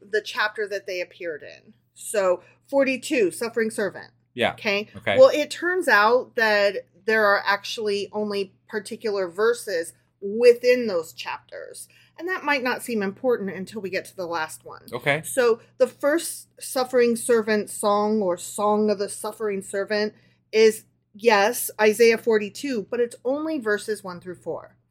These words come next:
Speaker 2: Okay.
Speaker 1: Okay. The second one, yes, is chapter forty-nine, but it's only verses one through six.
Speaker 2: Got it.
Speaker 1: Okay. Isaiah,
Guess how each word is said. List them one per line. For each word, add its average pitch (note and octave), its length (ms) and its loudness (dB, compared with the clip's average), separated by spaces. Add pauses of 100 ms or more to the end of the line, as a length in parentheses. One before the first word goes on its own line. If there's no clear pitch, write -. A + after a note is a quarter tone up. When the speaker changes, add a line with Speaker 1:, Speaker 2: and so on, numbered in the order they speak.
Speaker 2:
Okay. G#2 260 -2
Speaker 1:
Okay. G3+ 280 -2 (220)
The A3 100 0
second B3 420 0
one, A#3 360 0 (240)
yes, B3+ 600 2
is A#3 160 2
chapter A#3 380 -4
forty-nine, G#3 800 -2 (180)
but C#4 100 -2
it's C#4+ 140 -4
only E4 260 -2
verses G3 440 -4
one E3 200 -14
through E3+ 160 -14
six. - 560 -12
Speaker 2:
Got F#2 220 -4
it. D#2 100 -12 (180)
Speaker 1:
Okay. G3 320 -2 (280)
Isaiah, G3 720 4